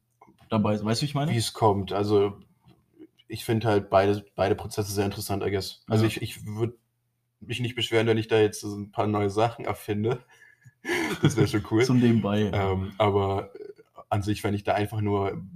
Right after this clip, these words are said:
Speaker 2: bisschen optimiere und, und, äh, das vielleicht ein bisschen besser mache oder halt zumindest mithelfe,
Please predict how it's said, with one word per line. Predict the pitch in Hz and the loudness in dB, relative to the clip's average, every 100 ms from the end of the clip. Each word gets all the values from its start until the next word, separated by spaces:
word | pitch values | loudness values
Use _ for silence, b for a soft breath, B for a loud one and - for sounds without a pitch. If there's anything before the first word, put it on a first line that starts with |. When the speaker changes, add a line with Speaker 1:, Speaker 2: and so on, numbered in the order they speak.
| - | -8
Speaker 2:
bisschen | 107 110 104 | -4 -2 -2
optimiere | - 107 101 113 101 104 110 | -4 -4 -2 0 4 4 4
und, | 104 98 101 - | 0 -6 -8 -10
und, | 104 95 - | -10 -10 -10
äh, | - 107 104 | -6 -4 -4
das | 101 | -8
vielleicht | - - 98 90 104 | -16 -10 -6 -6 -8
ein | |
bisschen | 92 92 | -10 -4
besser | 107 110 | -4 -2
mache | 95 92 101 - | -2 -2 -4 -6
oder | 95 | -6
halt | 90 87 | -6 -6
zumindest | - 90 - | -8 -8 -4
mithelfe, | 104 - 107 - 117 127 | -6 -4 -6 -4 -6 -6